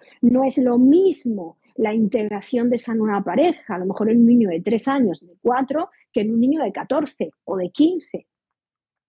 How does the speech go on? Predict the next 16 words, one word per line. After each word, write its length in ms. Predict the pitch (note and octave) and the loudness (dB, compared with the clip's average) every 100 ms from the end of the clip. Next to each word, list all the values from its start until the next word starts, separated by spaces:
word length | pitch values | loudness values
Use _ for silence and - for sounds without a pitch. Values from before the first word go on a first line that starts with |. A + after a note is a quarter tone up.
| _ | _
¿vale? 400 | F3+ F3+ D4+ G4+ _ _ - F#3+ F3 - | -8 -4 -4 -6 _ _ -4 -2 -2 -4
Porque 240 | F#3+ F#3 | -4 -2
también 680 | - F3 F3+ F#3+ A3+ D#4+ F4 _ _ - - - - - _ _ - _ - - - _ _ _ - | -2 -2 2 2 4 0 -2 _ _ -20 -18 -16 -18 -20 _ _ -20 _ -12 -10 -14 _ _ _ -8
el, 240 | G3+ G3+ - | -2 -2 -2
el 240 | G3+ G3+ | -2 2
niño 300 | G3+ A3 A3+ | 4 6 4
también 360 | A#3 A#3+ A#3 A#3+ | 2 -2 -2 -2
está 240 | B3 A#3+ | -6 -4
en 100 | A#3 | 2
un 180 | B3+ A#3+ | 4 2
periodo 720 | B3+ A3 A3+ A3 A#3 D#4 E4 _ _ _ _ _ - | 0 -2 -2 -2 -2 -4 -8 _ _ _ _ _ -4
diferente, 800 | G#3 G#3+ - E3 B3 D#4 A3 F#3+ | -2 -2 -4 -6 -2 0 0 0
evolutivo. 840 | F#3 G3+ G3+ C4+ D4 G#3+ D3+ - _ _ - | -2 -2 -2 0 0 0 -6 -12 _ _ -4
Entonces, 640 | A3+ G#3+ G#3 G3+ G#3+ F#3+ _ _ - | -2 0 -2 -2 -2 -4 _ _ -6
para 220 | G#3 G#3+ | -4 0
mí, 340 | B3 F4+ A#4 | 0 0 -2